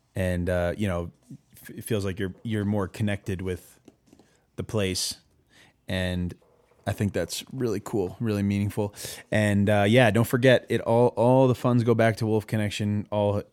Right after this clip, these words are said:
helps to, I mean, literally feed our wolves and, you know, help out the podcast and all sorts of things. So if you see it and you're, you're in the vicinity of it and you, you wanna take a photo with it and send it to us, that would be f-, so awesome. And if you're thinking about purchasing it,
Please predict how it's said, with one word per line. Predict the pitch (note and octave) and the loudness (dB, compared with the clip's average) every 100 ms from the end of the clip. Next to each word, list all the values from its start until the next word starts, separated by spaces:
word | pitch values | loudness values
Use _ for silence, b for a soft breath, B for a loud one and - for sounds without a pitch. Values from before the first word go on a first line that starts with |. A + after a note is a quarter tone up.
| - | -8
helps | G#2 G#2 - - | -4 -4 -6 -8
to, | G2+ F#2+ F2+ F#2 - _ _ _ - | -6 -4 -6 -8 -16 _ _ _ -10
I | |
mean, | F#2+ F2+ | -6 -4
literally | G#2 A2 F#2+ F2+ | -2 -2 -2 -4
feed | - G#2 G2 | -6 -6 -4
our | F2+ | -6
wolves | F2 G2+ G#2 F#2+ | -6 -6 -6 -8
and, | E2+ E2 - b b b b b _ - | -10 -12 -14 b b b b b _ -6
you | F#2 | -4
know, | F2 F#2 _ _ _ _ _ | -6 -8 _ _ _ _ _
help | - G2+ | -6 -2
out | G2+ - | -2 -2
the | |
podcast | - F#2+ F#2 G2 F#2+ G2 | -4 -4 -2 -4 -4 -4
and | |
all | F#2 | -6
sorts | F2+ F#2+ - | -4 -8 -8
of | |
things. | - F#2 F2+ | -8 -8 -6
So | - F2 - b b b b - | -6 -8 -10 b b b b -10
if | G#2 | -6
you | F2+ | -4
see | - D#3 D#3+ | 0 6 6
it | E3 | 6
and | F2 G#2+ | 0 -4
you're, | G2 F#2 - _ - _ _ E2+ | -4 -4 -8 _ -20 _ _ -8
you're | F#2 | -6
in | F#2 A2+ | -2 -2
the | G#2+ | -4
vicinity | - - C#3+ C#3+ C#3+ | -4 0 2 4 6
of | C#3+ C3+ | 6 4
it | B2+ | 0
and | G2+ | -2
you, | G2 F2+ | -4 -6
you | G2+ | -6
wanna | A2 G#2+ | -4 -2
take | A#2 G#2 | -4 -4
a | |
photo | - B2+ B2+ | 0 2 4
with | B2+ | 4
it | A#2+ | 2
and | G2 | -2
send | - A#2+ | 0 0
it | A2+ | 0
to | B2+ | 0
us, | A#2 | 0
that | - G#2 | 0 -2
would | F2+ | -2
be | D#2 | -8
f-, | - - _ _ | -14 -20 _ _
so | - - B2 G#2 | -10 0 2 2
awesome. | G2 F#2+ - F#2 - B B B - | 2 0 -4 -8 -8 B B B -8
And | F2+ | -6
if | F#2 | -6
you're | F2+ | -4
thinking | G2+ F#2+ | -4 -2
about | F2+ E2+ - | -2 -4 -4
purchasing | F2+ F2+ F#2 F2+ F2+ | -6 -4 -6 -4 -4
it, | F2 | -6